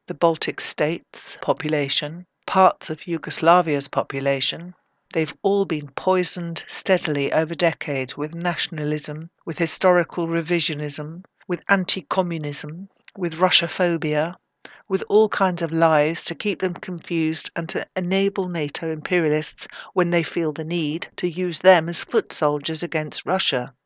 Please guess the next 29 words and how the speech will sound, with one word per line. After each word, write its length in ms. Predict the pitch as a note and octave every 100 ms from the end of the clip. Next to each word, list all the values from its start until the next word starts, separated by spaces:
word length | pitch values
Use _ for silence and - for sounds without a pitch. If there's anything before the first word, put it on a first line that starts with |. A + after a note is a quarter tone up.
| _ _ D#3
Never 200 | D#3+ F3
mind 340 | F3+ F#3+ E3+
the 120 | -
consequences 840 | - - F3+ - D3+ C3+ C3 D3 -
for 80 | D3
themselves, 760 | C#3+ C#3 F#3 E3+ C3 D#3 - - - -
their 160 | D#3+ C#3+
families, 640 | - E3+ D3+ C#3 C#3 C#3+
their 140 | D3 C#3+
country, 680 | - E3+ D#3 - C#3 D3 -
or 120 | E3+ D#3+
the 80 |
world. 580 | D#3 F#3 F3+ C3 C3 - - _ _ _ _ _ _ _ _ _ _ _ _ _ -
When 140 | F3+
we 80 | F#3
look 220 | G3+ -
at 80 | -
the 80 | F3+
war 300 | F3+ E3 -
in 140 | E3
Ukraine, 680 | D#3+ D#3+ - D#3+ D3 D3+ D#3 -
it's 280 | - - F#3+
really 280 | G3+ G3+
important 600 | G#3+ F#3+ - E3 - E3+
to 100 | -
recognize 600 | E3+ D#3 - D#3+ D#3 D3 -
that 260 | D#3 -
it's 220 | D3 -
nato 580 | E3 F#3 G3 - - A#2+